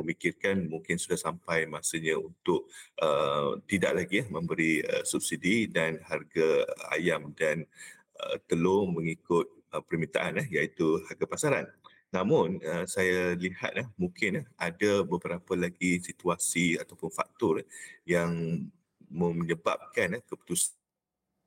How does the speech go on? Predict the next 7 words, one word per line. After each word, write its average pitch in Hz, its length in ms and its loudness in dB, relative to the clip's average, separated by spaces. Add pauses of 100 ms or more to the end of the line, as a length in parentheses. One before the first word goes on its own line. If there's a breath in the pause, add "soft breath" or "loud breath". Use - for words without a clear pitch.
(960)
subsidi - 480 -4
itu, 101 340 2 (140)
uh, 76 160 -2
tidak - 240 -2
dilakukan, 82 500 -4
tetapi 87 720 -4 (160)
sebaliknya 90 480 -2